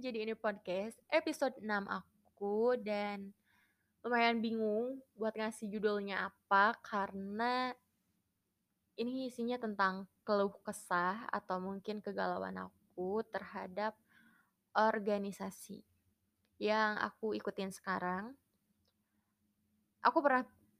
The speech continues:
bilang ke kalian kalau misalnya aku nggak akan lanjut organisasi atau kegiatan lainnya yang memakan waktu yang panjang dengan sebuah aturan. Tapi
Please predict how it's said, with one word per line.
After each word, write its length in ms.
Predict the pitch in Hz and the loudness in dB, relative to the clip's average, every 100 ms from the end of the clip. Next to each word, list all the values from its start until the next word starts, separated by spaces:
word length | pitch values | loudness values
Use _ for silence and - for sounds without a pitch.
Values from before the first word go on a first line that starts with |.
| _ 214 | _ -2
bilang 400 | 226 214 196 202 | 4 8 6 4
ke 80 | |
kalian 400 | 220 202 202 202 220 | 0 0 2 0 0
kalau 160 | 214 196 | -2 -2
misalnya 480 | - 190 196 220 214 | -2 -2 0 -2 -2
aku 160 | 220 | -2
nggak 160 | 202 - | -2 -2
akan 160 | 185 | -2
lanjut 560 | 185 185 185 185 190 208 _ _ - | -2 -2 -2 -6 -4 -4 _ _ -4
organisasi 800 | 196 196 196 190 - 185 - 220 | -2 0 -2 -2 -4 -6 -6 -4
atau 240 | 202 202 202 | -2 -2 -2
kegiatan 480 | 196 190 185 196 | -2 -2 -2 -2
lainnya 400 | 190 190 185 190 | -2 -2 -2 -4
yang 240 | 208 208 190 | -4 -4 -4
memakan 720 | 180 170 - - 214 214 202 _ _ _ _ _ | -6 -8 -12 -6 -2 -2 -6 _ _ _ _ _
waktu 480 | 208 208 _ 240 240 | 0 0 _ -2 2
yang 240 | 220 208 196 | 2 0 -2
panjang 880 | 208 208 240 202 185 185 196 262 262 233 | 0 0 0 2 2 2 0 -4 -10 -10
dengan 320 | 196 190 190 | -8 -6 -6
sebuah 480 | - 190 190 196 190 | -8 -2 2 2 0
aturan. 400 | - 202 165 220 185 _ _ _ _ _ _ _ _ _ _ _ _ _ _ _ _ _ _ _ _ _ | -8 -12 -10 -12 -16 _ _ _ _ _ _ _ _ _ _ _ _ _ _ _ _ _ _ _ _ _
Tapi 640 | 226 226 233 233 247 254 | 2 2 2 -2 0 -2